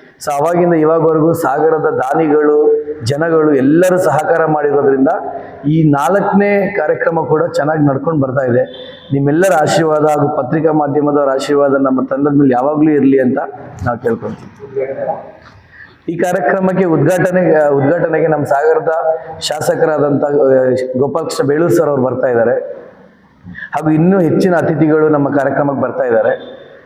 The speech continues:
ಆ, ಅದೇ ಇದೇ ಕಾರ್ಯಕ್ರಮದಲ್ಲಿ ನಾವು ಡಾಗ-, ನಮ್ಮ ಡಾಕ್ಟರೇಟ್ ಪಡೆದಿದ್ದಂಥ ಕಾಗೋಡು ತಿಮ್ಮಪ್ಪ ಸಾಹೇಬ್ರಿಗೆ ಕಲಾ ಸನ್ಮಾನ ನಾವು ಕೂಡ ಇಟ್ಕೊಂಡಿದ್ವಿ. ಅದು ಕಲಾ ಸನ್ಮಾನ ಅಂದ್ರೆ ಇದ್ರ ವಿಶೇಷ ಏನಂತಂದ್ರೆ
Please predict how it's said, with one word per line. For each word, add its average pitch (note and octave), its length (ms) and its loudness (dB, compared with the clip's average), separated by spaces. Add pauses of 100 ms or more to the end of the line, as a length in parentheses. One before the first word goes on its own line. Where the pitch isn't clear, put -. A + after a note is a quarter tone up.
(140)
ಆ, C3 40 -2
ಅದೇ C#3 380 0
ಇದೇ E3+ 260 0
ಕಾರ್ಯಕ್ರಮದಲ್ಲಿ F3 600 0
ನಾವು D3+ 140 2
ಡಾಗ-, C3+ 460 2
ನಮ್ಮ C3 180 0 (340)
ಡಾಕ್ಟರೇಟ್ C#3+ 500 -2
ಪಡೆದಿದ್ದಂಥ C#3 580 0
ಕಾಗೋಡು C3+ 440 -2
ತಿಮ್ಮಪ್ಪ D3 300 -2
ಸಾಹೇಬ್ರಿಗೆ C3 840 0 (220)
ಕಲಾ D3+ 220 -4
ಸನ್ಮಾನ D3+ 420 0
ನಾವು C3+ 220 -2
ಕೂಡ C#3 120 0
ಇಟ್ಕೊಂಡಿದ್ವಿ. C3 500 -2
ಅದು B2 140 0
ಕಲಾ D#3+ 200 -4
ಸನ್ಮಾನ F3 400 -2
ಅಂದ್ರೆ D#3+ 220 0
ಇದ್ರ D3 120 2
ವಿಶೇಷ C#3+ 360 0
ಏನಂತಂದ್ರೆ D3+ 800 0